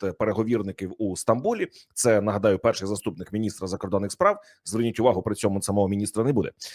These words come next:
Е, буде Євгеній Острянський, перший заступник, е, Умєрова,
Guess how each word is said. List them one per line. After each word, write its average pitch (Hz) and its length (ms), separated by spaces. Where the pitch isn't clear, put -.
Е, 120 80
буде 131 420
Євгеній 113 380
Острянський, 226 500
перший 156 300
заступник, 135 560
е, 113 40
Умєрова, 104 920